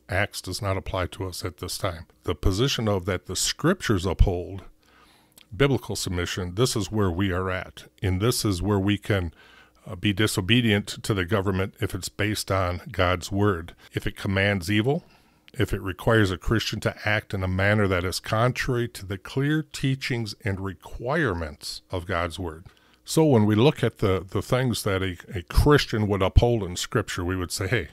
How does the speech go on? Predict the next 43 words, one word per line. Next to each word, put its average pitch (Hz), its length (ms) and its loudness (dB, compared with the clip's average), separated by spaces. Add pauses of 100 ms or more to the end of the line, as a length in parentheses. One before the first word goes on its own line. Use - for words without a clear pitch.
(120)
if - 160 -6
it 110 100 -6
commands 110 460 2
evil, 107 320 2 (500)
I'm 87 240 0
not 82 220 0
gonna 90 220 -2
do 82 180 -4
it. 85 140 -8
I'm 82 240 -2
out 82 220 0
here. 87 220 -8 (540)
Uh, 85 300 -8 (200)
if 104 140 2
it 98 80 0
requires 107 640 4
me 110 200 4
to - 280 -2
act 101 240 2
in 104 120 2
a - 20 2
manner 98 320 4
that 90 180 2
is 90 200 -6
contrary, 113 760 2
again, 101 240 -2
to - 140 -8
the 87 120 -6
clear 104 440 0 (100)
teachings 147 580 0
and 98 280 -2
requirements 147 840 -2
of 131 140 -2
God's 131 260 0
word, 135 380 4 (220)
I'm 95 160 -2
just 82 220 -4
not 85 300 0
gonna 80 220 -4
do 78 240 -2
it." 80 120 -12 (460)
And 101 120 -2
so 101 440 4